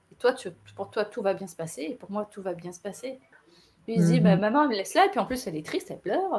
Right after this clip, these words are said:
Speaker 1: Euh,
Speaker 2: Ouais,
Speaker 1: tu
Speaker 2: ça
Speaker 1: vois,
Speaker 2: marche
Speaker 1: c'est,
Speaker 2: pas, c'est
Speaker 1: c'est,
Speaker 2: ça.
Speaker 1: c'est tellement contradictoire pour, dans l'esprit d'un enfant.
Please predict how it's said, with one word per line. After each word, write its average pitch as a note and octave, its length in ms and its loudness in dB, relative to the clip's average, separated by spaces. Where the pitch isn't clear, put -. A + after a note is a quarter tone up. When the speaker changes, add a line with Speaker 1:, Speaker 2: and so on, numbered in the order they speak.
Speaker 1:
Euh, D#3+ 260 -6
Speaker 2:
Ouais, E3 160 6
Speaker 1:
tu - 60 -4
Speaker 2:
ça D#3 80 -2
Speaker 1:
vois, C#3+ 80 0
Speaker 2:
marche C3+ 160 -2
Speaker 1:
c'est, F#3 80 -4
Speaker 2:
pas, F3+ 200 6
c'est - 160 -8
Speaker 1:
c'est, - 200 0
Speaker 2:
ça. G3 60 0
Speaker 1:
c'est F#3 120 -4
tellement C4 300 0
contradictoire C4 760 2
pour, A3 200 0
dans G3+ 100 0
l'esprit G3+ 340 -2
d'un F#3 200 -6
enfant. C#4+ 380 -6